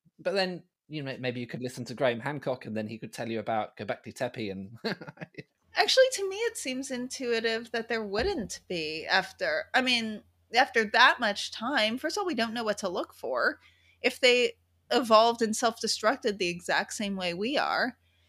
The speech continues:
Speaker 2: maybe we would know to look for little bits of technology, but who knows what's gonna happen to our laptops in a hundred million years? Like, will there be remnants? We're assuming there will be, but how, we, we don't know. We have, we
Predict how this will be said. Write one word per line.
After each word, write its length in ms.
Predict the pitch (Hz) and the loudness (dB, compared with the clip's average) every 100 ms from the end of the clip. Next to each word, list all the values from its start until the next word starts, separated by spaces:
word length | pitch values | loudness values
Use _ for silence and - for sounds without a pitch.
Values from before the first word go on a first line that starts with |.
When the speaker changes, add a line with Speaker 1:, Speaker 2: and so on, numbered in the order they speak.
| _ - | _ -6
Speaker 2:
maybe 220 | 208 226 | -2 -2
we 120 | 220 | -2
would 160 | 226 214 | 0 2
know 260 | 208 226 | 2 2
to 140 | 233 208 | 0 0
look 180 | 208 | 0
for 120 | - 196 | 0 0
little 280 | 208 214 | 2 2
bits 260 | 220 208 - | 2 0 -2
of 80 | 214 | -4
technology, 640 | 247 - 196 254 294 190 | -4 -2 -2 -2 -2 0
but 200 | 190 - _ - | 0 -2 _ -6
who 140 | 240 330 | -2 4
knows 340 | 330 370 214 | 4 4 2
what's 220 | 226 - | 4 2
gonna 240 | - 370 330 | 2 0 2
happen 400 | 339 339 294 285 | 2 0 -2 -2
to 260 | - 285 254 | -4 -4 2
our 140 | 214 | 2
laptops 600 | 226 220 302 - 185 - | 4 2 0 -2 -2 -2
in 220 | 170 180 - | -6 -6 -8
a 60 | 208 | -4
hundred 320 | 220 202 208 | -2 -2 -2
million 280 | 202 190 190 | -2 -2 -2
years? 440 | 254 - 208 - 220 | -2 -2 -6 -2 0
Like, 220 | 208 - _ _ _ _ | 0 -2 _ _ _ _
will 220 | 190 185 | 2 4
there 120 | 269 262 | 6 4
be 120 | 302 | 2
remnants? 580 | 269 294 330 381 392 - | 2 2 0 -4 -4 2
We're 120 | 220 | 2
assuming 420 | - 208 226 466 392 | 4 2 0 0 2
there 140 | 190 | 2
will 160 | 160 160 | 2 2
be, 200 | 247 359 | 0 4
but 260 | 247 226 - | 4 4 0
how, 240 | - - 427 240 | -2 4 4 4
we, 240 | 339 359 | -2 2
we 220 | 392 415 - | 4 4 6
don't 280 | 320 453 - | 6 6 -2
know. 440 | 220 214 262 403 226 | 0 6 6 4 2
We 140 | 196 | 0
have, 200 | 233 226 262 | 2 0 -2
we 340 | 262 277 262 | -4 -4 -8